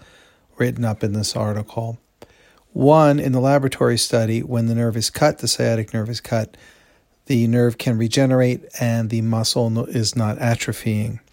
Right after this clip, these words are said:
and it is restored. And it gets right down to exactly what pathways, what signaling pathways are activated by acupuncture to reduce cell death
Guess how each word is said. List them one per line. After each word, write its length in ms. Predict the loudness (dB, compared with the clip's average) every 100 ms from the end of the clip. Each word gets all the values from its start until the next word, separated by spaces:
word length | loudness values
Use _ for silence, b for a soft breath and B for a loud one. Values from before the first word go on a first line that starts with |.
| _ -4
and 160 | -2 -2
it 360 | -2 -4 -6 -2
is 260 | -2 0
restored. 500 | -2 -4 -2 -2 -2 -6 B B B B B B _ _
And 180 | 2 2
it 120 | 2
gets 340 | 2 2 0
right 580 | -6 -2 4 6 6 4 2
down 420 | 4 6 4 2
to 400 | -2 -2 0 0 -4
exactly 880 | -6 -4 0 2 2 -2 -4 0 0
what 560 | -2 -4 2 2 2
pathways, 720 | -4 -2 -2 -2 -2 -2 -2
what 160 | -6 -4
signaling 540 | 0 2 2 0 0
pathways 640 | -2 -2 -4 -4 -4 -2 -4
are 60 |
activated 680 | -2 -4 -4 -6 -4 -4 -4
by 140 | -6
acupuncture 960 | -4 -2 -2 -6 -4 -4 -2 -2 -2 -4 B B B B B B _
to 420 | -6 0 2 2
reduce 420 | 0 0 0 2
cell 320 | 2 2 2 2
death 380 | 0 -2 -4